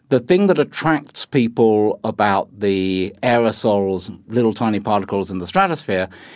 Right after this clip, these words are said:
is not only that it's the sort of thing that you see happen after volcanoes, but it's also the sort of thing that climate models have a halfway decent chance of kind of vaguely getting their grips on.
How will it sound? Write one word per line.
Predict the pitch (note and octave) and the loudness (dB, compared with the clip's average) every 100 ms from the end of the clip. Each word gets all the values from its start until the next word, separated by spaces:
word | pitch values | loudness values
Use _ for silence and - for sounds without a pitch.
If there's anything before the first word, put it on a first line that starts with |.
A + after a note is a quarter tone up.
| - - - | -20 -12 0
is | C3+ C3 C3 B2 A#2 | 4 4 4 2 -4
not | - C3 D#3+ D#3+ | 0 2 4 4
only | C#3+ B2 A#2 | 4 2 2
that | A#2 A2+ | 2 2
it's | A2+ - | -2 -4
the | A2+ | -4
sort | B2 A2 | 0 0
of | G#2 | 0
thing | - G#2+ G#2 | 0 2 2
that | G2 G2 A2 | 0 -4 -4
you | G#2+ F#2+ | -6 -4
see | - A#2 G2+ | 0 0 2
happen | A2+ G#2 A2 | -2 -2 -2
after | G2 F#2+ | -2 -2
volcanoes, | F#2+ C3+ A#2 F#2+ | -2 0 0 0
but | B2 | 0
it's | C#3+ | 2
also | E3+ F3 | 2 2
the | D3 | 0
sort | C3+ D#3 | 2 0
of | C#3 | 0
thing | - C#3 C3 | 2 4 4
that | B2 A#2+ - - - - - | 4 0 -4 -20 -20 -20 -6
climate | - D#3+ D3 C3+ | 2 4 4 2
models | A2+ B2+ A#2 A2+ A2 G#2 | 2 4 4 4 2 0
have | - C3 A#2 | -2 -2 0
a | G2+ | -2
halfway | - - D#3+ D3 C3 - C3 A#2+ | -4 -4 2 2 2 2 4 4
decent | A#2 B2+ A#2 A#2+ A2 | 4 2 2 0 -2
chance | - - A2+ G#2+ G2 | -2 0 2 0 -2
of | G#2+ - - | -6 -6 -8
kind | - C#3 B2 A2+ | -2 0 2 2
of | G2+ | 0
vaguely | - A2 G#2+ A2 G2+ | 0 0 0 -2 -2
getting | G#2 G2+ G2 | -2 -2 -2
their | G2 F#2 | -4 -4
grips | G#2 G2 - - | -2 -4 -4 -6
on. | F2+ D2 | -4 -6